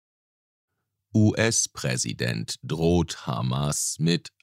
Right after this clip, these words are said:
Auslöschung. Angesichts der brüchigen Waffenruhe im Gazastreifen hat U-S-Präsident Donald Trump der palästinensischen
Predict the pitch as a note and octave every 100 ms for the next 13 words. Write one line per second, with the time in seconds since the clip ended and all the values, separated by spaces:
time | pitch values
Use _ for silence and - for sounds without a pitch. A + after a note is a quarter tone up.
0 | - G2+ G#2+ F#2+ - - - - - -
1 | - - _ _ _ _ _ _ _ _
2 | - E2+ G2+ F2+ E2 D#2 D#2+ - - -
3 | D#2+ E2 D2 C2 G2 A2 - C#2 A#1 G1+
4 | G1+ C2+ D2+ - - D2 D2+ D#2+ D#2 D#2
5 | D2+ D#2 E2 D#2+ D2+ D#2+ F2+ E2+ E2 D#2+
6 | - E2 E2+ E2 - E2+ D#2 _ - -
7 | - G2+ G2 - - G2+ G2 G2+ A2 -
8 | - - B1 A#1 - - A1 - - C#2+
9 | D2+ C#2 A#1 - - E2+ E2+ F2+ - _
10 | _ _ C#2+ D#2+ D#2+ D#2 - F2 E2+ E2
11 | E2 - F2+ D#2+ D#2 F#2 F#2+ E2+ C2+ -
12 | A#1 A1